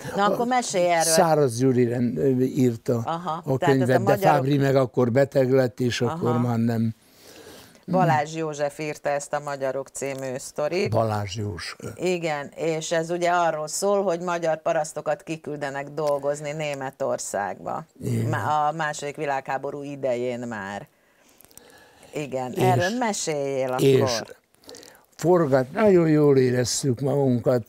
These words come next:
Speaker 2: Illés Gyuri bácsi rendezte, mondom.
Speaker 1: A, az operatőrő volt, igen.
Speaker 2: Igen. Papi, mert úgy hívtuk. Ö,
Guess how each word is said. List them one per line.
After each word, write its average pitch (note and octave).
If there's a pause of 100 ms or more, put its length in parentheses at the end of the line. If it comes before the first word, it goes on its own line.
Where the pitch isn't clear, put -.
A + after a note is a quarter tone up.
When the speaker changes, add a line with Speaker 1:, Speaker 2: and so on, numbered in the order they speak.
(120)
Speaker 2:
Illés B2+
Gyuri B2+
bácsi A#2+
rendezte, C3
mondom. C3+
Speaker 1:
A, C#3+ (300)
az D3
operatőrő C#3+
volt, C3+
igen. C3
Speaker 2:
Igen. G#2+ (400)
Papi, D3+ (440)
mert C3+
úgy C3+
hívtuk. A#2
Ö, D3+